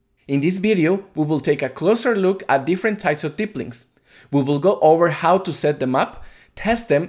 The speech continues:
and share deep link navigation best practices. For a short intro about deep links, check out part one,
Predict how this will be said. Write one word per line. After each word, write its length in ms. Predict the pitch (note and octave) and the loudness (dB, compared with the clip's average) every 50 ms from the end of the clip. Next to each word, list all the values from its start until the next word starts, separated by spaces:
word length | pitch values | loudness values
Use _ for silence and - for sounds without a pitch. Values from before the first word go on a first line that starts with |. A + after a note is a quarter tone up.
| - | -4
and 160 | - B2+ C#3+ - | -4 -4 -2 -2
share 260 | - - F3+ F3 F3 | 0 2 2 2 2
deep 240 | D3 D3 D#3 D#3 C#3+ | 2 0 -2 -2 -2
link 180 | D#3 D#3+ D#3+ | -2 -4 -2
navigation 540 | D3+ C#3 B2 C3 B2 C#3+ C3+ C3 - D#3+ C#3 | 0 0 0 0 0 0 -2 -2 -2 -4 -4
best 220 | B2+ C3 B2+ - | -4 -6 -6 -4
practices. 600 | - C#3 B2+ B2 - A#2+ A#2 - - - - - - _ _ _ _ _ _ - - - - - | -4 -2 -2 -2 -6 -10 -14 -14 -14 -16 -16 -18 -20 _ _ _ _ _ _ -20 -20 -20 -20 -20
For 160 | - - D#3+ D3+ | -4 2 2 2
a 80 | D3+ | 4
short 260 | D3+ - A3 B3+ B3+ - | 4 4 2 2 2 0
intro 280 | F#3 G3 F#3+ - G3+ | -2 -2 0 2 2
about 260 | E3+ D3 D3 C3 B2+ - | 4 4 4 2 4 2
deep 200 | G3 G3+ G3 D3+ | 0 0 0 0
links, 260 | D3 D3 D3 - - | -4 -6 -6 -8 -14
check 260 | - - D#3+ D#3+ - | -8 -6 -4 -2 0
out 200 | D3+ C3+ C3 - | 0 -2 -2 -2
part 280 | - - F3 F#3+ D#3+ C3 | 0 2 2 2 2 0
one, 360 | B2 C3 D3+ F#3+ A#3+ B3 | 0 0 0 0 -2 -6